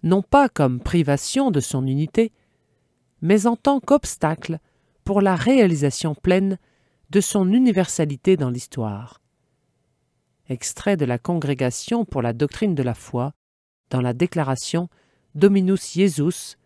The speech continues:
du six août deux mille. Lorsque l'Église catholique insiste sur la nécessité d'unir davantage les chrétiens,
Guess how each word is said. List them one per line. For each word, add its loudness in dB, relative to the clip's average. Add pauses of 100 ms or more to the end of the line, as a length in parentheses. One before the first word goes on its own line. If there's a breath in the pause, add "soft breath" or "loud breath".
(340)
du -2
six 0
août -4
deux 0
mille. -6 (2250)
Lorsque 0
l'Église 2
catholique -2 (180)
insiste -2 (120)
sur -6
la 0
nécessité -2
d'unir 0
davantage 0
les -2
chrétiens, -6